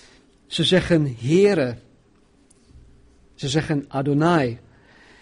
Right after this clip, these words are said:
Eh, om Gods naam uit te kunnen spreken hebben wij er Jehovah van gemaakt. Maar oorspronkelijk bestaat Gods naam uit vier medeklinkers die eigenlijk niet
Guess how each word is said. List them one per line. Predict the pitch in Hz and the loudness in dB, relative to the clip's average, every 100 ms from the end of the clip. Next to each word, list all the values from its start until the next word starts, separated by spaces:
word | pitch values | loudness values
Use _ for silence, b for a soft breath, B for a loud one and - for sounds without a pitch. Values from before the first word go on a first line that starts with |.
| b b b - | b b b -2
Eh, | 170 240 | 2 4
om | 202 | 4
Gods | - 220 - | 4 2 2
naam | 175 208 240 | 2 4 2
uit | 247 208 208 | 2 2 2
te | |
kunnen | - 196 175 | 0 0 0
spreken | - 170 170 165 | -2 0 0 2
hebben | 160 165 165 | -2 0 2
wij | 165 170 165 165 B B | 2 4 2 -2 B B
er | 160 156 | 0 0
Jehovah | 139 160 135 156 214 202 165 | 2 2 2 2 0 2 -4
van | - 143 123 | -2 -6 -6
gemaakt. | - 117 110 107 - - - _ _ _ _ _ _ _ _ _ _ _ _ _ _ _ _ _ _ b b | -6 -8 -10 -14 -20 -20 -20 _ _ _ _ _ _ _ _ _ _ _ _ _ _ _ _ _ _ b b
Maar | - 165 | -4 -2
oorspronkelijk | - - 208 233 196 151 | -2 0 2 2 0 -4
bestaat | 156 170 160 | -4 0 -2
Gods | 160 165 - | -2 -6 -2
naam | 151 156 156 | 0 0 0
uit | 147 | -4
vier | - 175 165 | -4 0 2
medeklinkers | 151 175 208 185 160 143 160 131 | 4 2 0 -2 -4 -6 -6 -6
die | 151 | -6
eigenlijk | 185 202 180 160 | -4 -6 -6 -2
niet | 160 160 | -2 -4